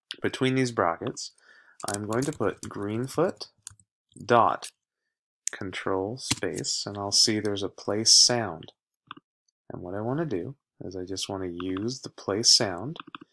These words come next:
and it says, "What sound file do you wanna play?" This is the only part that can get a little tricky. Firstly, your sound has got to be in the sounds folder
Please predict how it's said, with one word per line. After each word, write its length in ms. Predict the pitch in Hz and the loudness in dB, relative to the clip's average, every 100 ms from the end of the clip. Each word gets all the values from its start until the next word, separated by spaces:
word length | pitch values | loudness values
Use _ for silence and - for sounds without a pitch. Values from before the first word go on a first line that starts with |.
| _ _ _ | _ _ _
and 120 | 104 | -6
it 100 | 98 | -2
says, 240 | - 101 101 | 0 0 2
"What 260 | 113 135 | 4 8
sound 440 | - - 147 143 139 | 10 10 8 4 4
file 320 | 123 113 113 | 6 6 6
do 120 | 110 | 2
you 160 | 104 104 | -2 0
wanna 220 | 101 98 | 0 -2
play?" 320 | - 90 104 - - - _ - | -2 -2 -2 -10 -20 -20 _ 0
This 220 | 139 147 | 8 8
is 100 | 165 | 8
the 140 | 165 151 | 6 6
only 180 | 160 | 4
part 280 | 165 147 135 | 6 6 6
that 80 | 135 | 4
can 120 | 131 | 2
get 140 | 120 113 | 2 4
a 40 | |
little 180 | 113 110 | 2 0
tricky. 420 | - 107 - 73 - - - - - _ _ _ | 0 0 -2 -12 -16 -20 -20 -20 -20 _ _ _
Firstly, 500 | - 160 160 - 117 | 2 6 8 8 8
your 160 | 107 107 | 6 8
sound 480 | - 127 127 127 | 8 8 6 4
has 160 | 113 101 | 0 -4
got 440 | 104 127 123 - | 0 2 4 2
to 100 | - | 0
be 280 | 135 135 - | 0 2 2
in 260 | 113 113 113 | -2 -2 2
the 100 | 117 | 6
sounds 420 | - 107 104 107 | 6 6 -2 -4
folder 600 | - 131 123 92 85 127 | 0 4 4 4 -2 -8